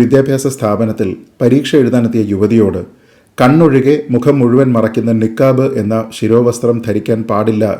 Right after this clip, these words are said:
എന്ന് പറഞ്ഞ അവിടുത്തെ പ്രിൻസിപ്പലിനെതിരെ അതിശക്തമായ വിമർശനമാണ് ഉയരുന്നത്. ഇത് അനുവദിക്കാൻ പാടുണ്ടോ? മതസ്വാതന്ത്ര്യമാണോ? അതോ വസ്ത്രസ്വാതന്ത്ര്യമാണോ? ഇനി അതിനു മേലുള്ള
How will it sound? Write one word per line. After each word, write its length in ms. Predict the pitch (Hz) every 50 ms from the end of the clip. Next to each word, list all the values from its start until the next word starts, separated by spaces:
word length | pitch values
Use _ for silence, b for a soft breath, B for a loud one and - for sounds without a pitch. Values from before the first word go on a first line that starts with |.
| - 110
എന്ന് 140 | 101 107 104
പറഞ്ഞ 220 | - 104 98 95 104 110 120 - B B B B
അവിടുത്തെ 260 | 123 123 127 127 131 120 117
പ്രിൻസിപ്പലിനെതിരെ 760 | 117 117 117 113 - 143 - 131 123 113 101 104 101 104 104 - B B B B B B B 131
അതിശക്തമായ 600 | 131 147 - - 127 117 - - 131 131 127 127 131 113 110
വിമർശനമാണ് 600 | 110 120 117 117 - 123 120 107 98 98 101 101 - - 107
ഉയരുന്നത്. 380 | 98 101 95 98 95 101 98 - - - _ _ _ _ _ B B B B B B B B B B 123
ഇത് 120 | 127 123 123 127 123 123
അനുവദിക്കാൻ 440 | 117 120 123 127 127 127 135 123 123 117 110
പാടുണ്ടോ? 420 | 110 117 120 113 110 98 113 147 - - - - - -
മതസ്വാതന്ത്ര്യമാണോ? 960 | 113 113 127 127 123 - 104 104 113 127 123 127 131 123 113 110 107 113 151 208 - - - - - 113
അതോ 140 | 117 120 117 117 117 - 113
വസ്ത്രസ്വാതന്ത്ര്യമാണോ? 1000 | 107 - - 127 131 135 131 131 120 113 120 117 117 117 113 107 104 104 113 98 - B B B B B B B -
ഇനി 100 | 131 135 131
അതിനു 180 | 123 131 151 143 135
മേലുള്ള 260 | 127 127 127 127 127